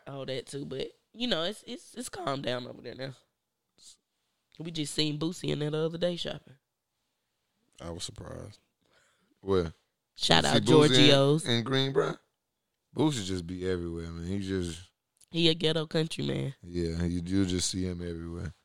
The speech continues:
Speaker 3: He don't care nothing about it.
Speaker 1: Right.
Speaker 3: So, when I first met Nate Luke,
Speaker 2: Mm-hmm.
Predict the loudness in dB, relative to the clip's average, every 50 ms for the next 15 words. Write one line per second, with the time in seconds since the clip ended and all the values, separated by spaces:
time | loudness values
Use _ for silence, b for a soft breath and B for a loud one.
0 | _ _ _ _ _ -6 -2 0 0 0 0 0 0 0 0 0 -2 -2 -2 -4
1 | -4 -4 -6 -8 -10 _ -18 -20 -20 -20 -18 -18 -18 -20 _ _ _ _ _ -4
2 | 8 10 10 10 10 8 -2 _ _ _ _ _ _ _ _ _ _ _ _ _
3 | _ _ _ _ _ _ _ _ _ _ _ _ _ _ _ _ _ _ _ _
4 | _ _ _ -4 0 2 2 2 2 0 4 6 8 8 8 6 6 6 6 4
5 | 4 0 -4 -8 -8 -10 -12 -10 -8 -8 -8 -8 -10 _ _ _ _ _ _ _
6 | -20 -20 -20 -20 -20 -20